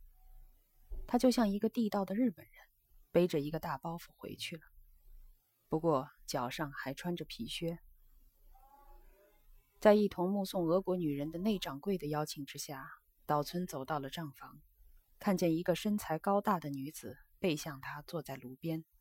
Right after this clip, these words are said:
女子撩起衣服下摆站了起来，她穿着一身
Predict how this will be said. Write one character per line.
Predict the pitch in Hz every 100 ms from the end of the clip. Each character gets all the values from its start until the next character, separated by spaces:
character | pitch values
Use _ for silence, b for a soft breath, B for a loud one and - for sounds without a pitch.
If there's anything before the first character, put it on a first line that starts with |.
| _ _ _ _ _ b b b - - - -
女 | 170 190
子 | 180
撩 | 165 180
起 | 185 156
衣 | 175
服 | 190 151
下 | - 165
摆 | - 147
站 | - 190
了 | 147
起 | 139 -
来， | - - - - - _ _ _
她 | - 165
穿 | 170 170
着 | 156
一 | 156 156
身 | - 156 160